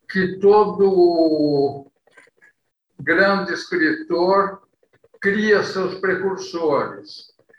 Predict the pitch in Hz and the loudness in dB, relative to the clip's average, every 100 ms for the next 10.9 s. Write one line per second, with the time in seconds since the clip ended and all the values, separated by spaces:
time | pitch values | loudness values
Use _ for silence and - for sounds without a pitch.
0 | _ - 165 185 190 185 185 190 180 151 | _ -8 -2 0 0 2 2 2 0 -2
1 | 143 165 151 - 160 147 147 117 135 139 | 0 0 0 -4 -8 -8 -8 -6 -2 0
2 | 135 135 127 - 185 214 175 - - - | 0 0 -4 0 4 4 2 -2 -10 -10
3 | 113 107 - _ _ _ - 175 170 175 | -10 -10 -16 _ _ _ -2 2 4 4
4 | 202 - - 196 190 - 170 156 147 143 | 0 -4 -8 -6 -6 -2 0 0 -2 -4
5 | 143 143 147 151 151 147 143 165 147 147 | -4 -2 0 2 2 2 0 -2 -2 -2
6 | 139 120 - 165 151 - 117 127 175 190 | -4 -8 -6 -2 -2 -2 -4 0 2 4
7 | 180 - - - _ _ - 208 233 - | 2 0 -8 -16 _ _ -4 2 2 2
8 | 180 196 208 - 147 131 127 - 185 175 | 2 2 2 -2 -6 -8 -8 -8 -8 -6
9 | 180 185 185 190 185 180 - 202 196 175 | -6 -6 -8 -6 -6 -6 -6 -8 -6 -2
10 | 151 - - - 117 117 139 180 | -2 -2 -6 -14 -16 -10 -6 -6